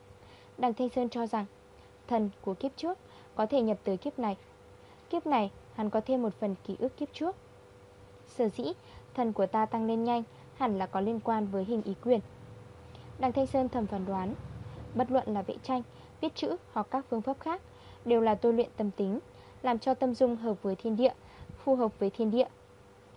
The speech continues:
Như vậy, thần mới có thể tăng trưởng từ từ. Còn người bình thường, thần chẳng những không tăng trưởng,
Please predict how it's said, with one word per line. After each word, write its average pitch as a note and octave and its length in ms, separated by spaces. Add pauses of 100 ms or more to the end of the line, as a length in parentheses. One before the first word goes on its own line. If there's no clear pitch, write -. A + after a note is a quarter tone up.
Như A#3 140
vậy, B3 200 (360)
thần A#3 240
mới G3+ 100
có G#3 120
thể A#3+ 160
tăng A3 200
trưởng A3 300
từ G3+ 100
từ. G#3 240 (600)
Còn B3+ 180
người A#3+ 120
bình A3+ 160
thường, A3+ 240 (400)
thần A#3 200
chẳng A3 200
những G#3 140
không B3 180
tăng A#3 180
trưởng, A3 240